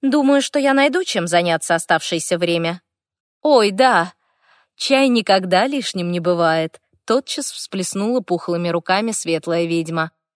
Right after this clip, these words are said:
Но я отказалась от любезного предложения. Рассовала по карманам сумки, выданные Миасой инструменты,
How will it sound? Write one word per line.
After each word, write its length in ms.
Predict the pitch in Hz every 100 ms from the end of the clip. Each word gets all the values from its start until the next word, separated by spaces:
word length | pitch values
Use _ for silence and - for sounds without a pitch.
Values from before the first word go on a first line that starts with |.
| -
Но 80 | 294
я 180 | 311
отказалась 600 | 320 - 277 233 160 156
от 160 | 156 156
любезного 460 | 170 170 160 160 156
предложения. 800 | 160 160 160 165 160 156 156 - _ _ _ _ _
Рассовала 600 | 247 262 - 302 359 320
по 140 | 220
карманам 460 | 185 196 196 196 185
сумки, 460 | - 254 302 277 185
выданные 460 | 170 180 175 170
Миасой 500 | 165 160 160 - 165
инструменты, 840 | 160 160 165 160 165 233 262 240